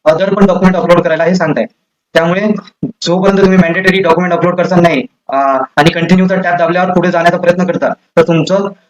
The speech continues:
अ, पुढे जा-, अ, वेबसाइट पुढे जाणार नाही. ओके, आता मी इथे बर्थ सर्टिफिकेट डॉक्युमेंट अपलोड करतोय. बर्थ सर्टिफिकेटसाठी तुमचं बर्थ सर्टिफिकेट जमते आणि बोर्ड सर्टिफिकेट जमतं. हे बघा, डॉक्युमेंट ॲडेड सक्सेसफुली असा मेसेज येतो. आता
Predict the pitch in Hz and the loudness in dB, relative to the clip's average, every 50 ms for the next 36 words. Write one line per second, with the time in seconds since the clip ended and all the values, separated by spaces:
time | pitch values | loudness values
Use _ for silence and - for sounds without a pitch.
0 | _ - 139 143 143 139 139 127 - _ - - _ - 165 160 - 180 175 180 | _ 0 2 2 2 2 0 -2 -6 _ -18 -20 _ -6 -6 0 2 2 2 2
1 | 196 196 170 165 175 - - 151 143 147 151 147 180 - - - - 147 165 175 | 2 0 0 0 0 0 0 0 0 0 0 0 0 -2 -6 -10 -8 -6 -6 -4
2 | 175 196 202 190 - 185 185 - - 165 - - - - - _ - 147 202 214 | -2 -2 0 2 2 4 4 4 4 2 2 2 0 -4 -4 _ -2 0 0 0
3 | 214 - - _ _ _ _ _ _ _ _ _ _ _ _ _ _ _ _ _ | -2 -2 -8 _ _ _ _ _ _ _ _ _ _ _ _ _ _ _ _ _
4 | - - _ _ _ _ - - - 170 175 180 185 185 180 180 185 185 185 185 | -20 -20 _ _ _ _ -4 0 2 4 4 4 4 4 2 2 2 0 -2 -4
5 | 180 - - 175 - 185 180 165 180 175 165 180 180 185 180 - 160 160 160 170 | -6 -2 0 0 0 0 -2 -4 -2 -2 0 0 0 0 0 -2 -2 -2 -2 -2
6 | 175 175 165 160 - 165 160 - 143 226 - 113 - _ _ _ _ _ _ _ | -2 -2 -2 -2 -2 -2 -2 -2 -4 -6 -6 -10 -12 _ _ _ _ _ _ _
7 | _ _ _ _ _ _ _ _ _ _ _ - 156 170 170 175 170 170 190 190 | _ _ _ _ _ _ _ _ _ _ _ 2 2 2 2 2 0 -2 -2 -2
8 | 185 185 190 185 185 175 180 185 185 180 175 170 175 170 151 165 165 175 165 175 | -2 -2 -2 -2 -2 -2 -2 0 0 0 0 0 0 0 0 -2 -2 -2 -2 -2
9 | 175 165 180 180 185 185 175 180 185 175 175 170 156 165 156 - 160 151 156 151 | 0 0 0 0 0 0 0 0 0 0 0 0 -2 -2 0 2 0 0 0 0
10 | 151 147 143 120 120 113 110 - _ _ _ _ _ _ _ _ _ _ _ _ | -2 -2 -2 0 0 -2 -2 -4 _ _ _ _ _ _ _ _ _ _ _ _
11 | _ _ _ _ _ _ _ _ _ _ _ _ _ _ 156 151 139 127 123 143 | _ _ _ _ _ _ _ _ _ _ _ _ _ _ 2 2 4 4 2 0
12 | - 180 180 185 170 160 160 175 175 - 165 - 185 185 - 160 156 156 143 165 | 2 2 2 2 2 0 0 -2 -2 -2 -2 -2 -2 -2 -2 -2 -2 0 0 0
13 | 160 165 - - 143 123 - - - _ _ _ _ _ _ _ _ _ _ _ | -2 -2 -2 -2 -2 -4 -4 -6 -12 _ _ _ _ _ _ _ _ _ _ _
14 | _ _ _ _ _ - - - 170 - 196 | _ _ _ _ _ -4 -2 0 0 -2 -2